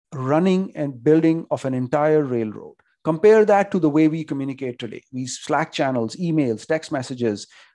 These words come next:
uh, phone calls, Zoom calls, et cetera, et cetera. So, um, management is also a product of what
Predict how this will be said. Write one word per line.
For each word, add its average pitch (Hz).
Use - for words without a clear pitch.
uh, 113
phone 165
calls, 110
Zoom 165
calls, -
et 127
cetera, 147
et 135
cetera. -
So, 202
um, 151
management 233
is 190
also 220
a 175
product 160
of 139
what 139